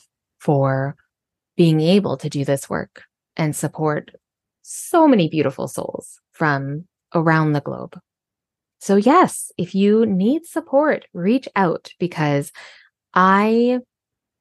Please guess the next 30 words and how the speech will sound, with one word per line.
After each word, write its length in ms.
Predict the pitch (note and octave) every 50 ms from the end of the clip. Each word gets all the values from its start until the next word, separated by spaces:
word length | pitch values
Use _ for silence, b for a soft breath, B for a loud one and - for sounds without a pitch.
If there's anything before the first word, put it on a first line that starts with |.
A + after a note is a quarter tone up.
| _ _
now 220 | F#3+ F3+ E3 D#3
I 80 | D#3 D#3
trust 300 | D3+ - F3 E3 - -
the 80 | C#4 C4+
timing 640 | B3+ F#3 D3+ C#3+ D3 D#3 E3 F#3+ G3 G3+ G3+ G#3+ _ _ _ _
always. 680 | - - G3 D#3+ - - - - - G#3 G#3+ - - - _ _ _ _ _ _ _ _ _ -
But 80 | A#3
when 160 | A#3 B3+ B3
I 100 | C4 C4
look 260 | C4 C4+ D#4 D#4+ - -
back, 560 | D4 D4+ E4 D#4+ G3 D#3 D#3+ E3+ F3+ - - _ _ _ _ _ _ _
I 180 | - G3+ G3+ G#3+
know 520 | G#3+ G#3+ G#3+ A3 A3+ A#3 A#3+ A3+ G#3 G3 -
when 300 | - F#3 F#3 F#3 F#3 F3+
I 120 | E3+ E3+
could 300 | E3 - - A3 G#3+ G3+
have 400 | F3 - - - - - - G3+ - _ _ _ _ _ _ _ _ _ _
reached 320 | F#3+ F3 E3 E3 - -
out 160 | D#3+ D3+ - -
for 80 | D#3
that 200 | D3 D3 D#3+ -
support. 560 | - - D#3+ - - - - - - - - - _ _ _ _ _ _ _ _ _
But 120 | F#3+ E3+
it, 180 | E3+ - - -
for 100 | - E3+
me, 380 | D#3 D#3+ F3+ G#3+ A#3+ G#3+ E3 D3
it 160 | B2+ - -
took, 340 | - - D3+ C#3+ - - B B B B B B B _ _
you 100 | - D3+
know, 260 | D#3+ D3 G#2 - -